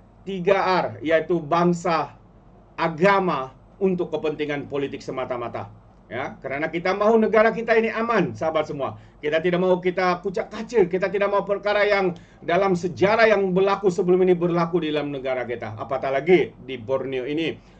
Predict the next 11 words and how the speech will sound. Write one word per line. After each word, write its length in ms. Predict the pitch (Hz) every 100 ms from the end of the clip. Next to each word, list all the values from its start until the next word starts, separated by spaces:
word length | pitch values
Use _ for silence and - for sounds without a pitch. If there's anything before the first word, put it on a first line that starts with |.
| -
yang 160 | 131 127
kita 240 | 123 131
hidup 240 | 139 139
rukun, 640 | 139 151 175 180 175 165 151
kita 240 | 143 139
saling 240 | 147 143 135
hormat 240 | 143 131
menghormati, 720 | 139 139 151 175 175 185 180 - - -
kita 160 | 143 131
saling, 480 | 131 196 208 190 131 107 - -
uh, 1040 | 135 139 139 139 139 139 135 135 135 131